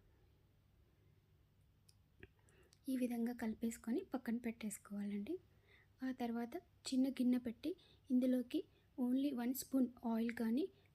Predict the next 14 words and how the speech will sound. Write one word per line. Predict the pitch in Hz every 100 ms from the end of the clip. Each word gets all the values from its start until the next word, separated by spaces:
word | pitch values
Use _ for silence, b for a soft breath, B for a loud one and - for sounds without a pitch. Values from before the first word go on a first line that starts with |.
| -
లేదంటే | 240 233 226 339 - 240
నెయ్యి | 233 247 269
కానీ | 247 233
వేసుకోవాలండి. | 226 - - 233 233 214 214 220 370 - _ _ b b _ 254
ఎక్కువ | 240 254 247
ఆయిల్ | 220 226
వేయకూడదండి | 220 214 220 214 208 208
ఇందులోకి. | 202 202 202 302 - b b b b _ _ _ _
కొంచెం | 262 254 247 247 _ _ - -
హాఫ్ | 233 226 -
స్పూన్ | - 233 214
జీలకర్ర | 226 226 233
వేసుకుంటే | 233 220 - 226 233 302
సరిపోతుందండి. | 233 226 220 233 233 214 202 214 277